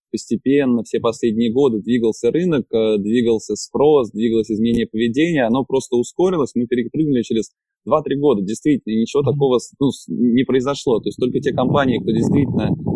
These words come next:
Speaker 1: с-, э, старался вот, э, быть в тренде, старался оцифровываться, всё быстрее, быстрее, качественнее, качественнее,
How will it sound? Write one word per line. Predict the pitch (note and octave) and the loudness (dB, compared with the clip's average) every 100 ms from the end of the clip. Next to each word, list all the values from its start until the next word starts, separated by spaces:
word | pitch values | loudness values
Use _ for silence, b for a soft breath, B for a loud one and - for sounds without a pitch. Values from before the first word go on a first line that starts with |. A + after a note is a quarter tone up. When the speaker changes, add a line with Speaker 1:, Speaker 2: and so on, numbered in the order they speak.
| - - | 0 -2
Speaker 1:
с-, | - - | -4 0
э, | A2+ A2+ G#2 | 2 4 2
старался | - A#2+ B2+ C3 A2 - G#2 | 0 2 4 4 2 -2 -2
вот, | G#2+ - G#2+ | 0 -2 -2
э, | G#2+ G#2+ G#2+ G#2+ G#2 G#2 G2 | -2 0 0 0 0 -2 -2
быть | A2+ C3 - | 0 -2 -2
в | C3+ | -2
тренде, | E3 G3+ D3+ A2+ | 0 0 0 -2
старался | - A2+ B2 A2 - F#2+ - | 0 2 4 2 -2 -6 -4
оцифровываться, | - A2+ C3 D#3+ D#3 C#3+ B2+ A2+ - A#2 A2+ G#2+ - _ _ | -4 -4 2 4 4 4 4 2 0 0 0 0 -4 _ _
всё | A2+ | -2
быстрее, | G#2+ A#2 B2 B2+ A2 | -2 -2 2 4 4
быстрее, | A#2 - B2 B2 A2+ - | 0 0 2 4 2 0
качественнее, | A#2 A2+ - A#2+ A2+ | -2 -2 -4 -4 0
качественнее, | A#2 - - F#2+ | 0 -2 -6 -10